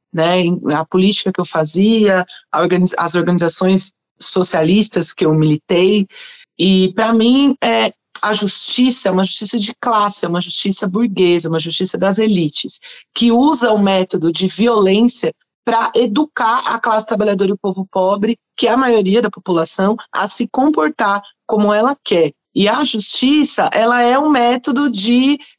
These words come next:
é, pedagogia para os mais pobres, porque tem recurso, não vai pra cadeia, ou muito dificilmente vai pra cadeia, ou vai por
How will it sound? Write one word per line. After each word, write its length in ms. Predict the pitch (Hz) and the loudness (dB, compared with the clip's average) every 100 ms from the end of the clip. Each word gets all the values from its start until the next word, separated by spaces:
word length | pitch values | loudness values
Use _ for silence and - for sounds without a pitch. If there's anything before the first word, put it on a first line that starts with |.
| _ - | _ -4
é, 240 | 196 196 | 0 0
pedagogia 840 | 190 269 254 262 262 254 262 277 - - | 0 0 0 0 0 2 2 0 -2 -4
para 420 | 262 320 349 254 | 0 2 2 2
os 140 | 202 | 0
mais 240 | 202 180 - | 0 -2 -2
pobres, 400 | 175 139 127 - | -2 -2 -2 -8
porque 200 | - 220 | -6 -4
tem 160 | 233 | 0
recurso, 800 | 226 254 - 254 247 285 - 311 247 | 0 -2 -2 0 2 0 -2 -4 -2
não 200 | 269 320 | -2 -2
vai 500 | 240 226 262 180 - - | -2 0 0 -2 -4 -6
pra 140 | 160 | -4
cadeia, 580 | 170 165 170 196 233 240 | -4 -4 0 2 2 2
ou 140 | 226 | 2
muito 440 | 214 233 311 330 285 | 4 4 2 2 0
dificilmente 1040 | 262 - 262 285 262 208 226 254 - 160 | 0 -2 -2 0 0 2 2 2 0 -2
vai 260 | 175 151 147 | -2 0 -2
pra 180 | 160 | -6
cadeia, 520 | 156 160 160 190 233 262 | -6 -2 2 2 4 2
ou 80 | |
vai 180 | 233 247 | 0 -2
por 220 | 247 285 | -2 -2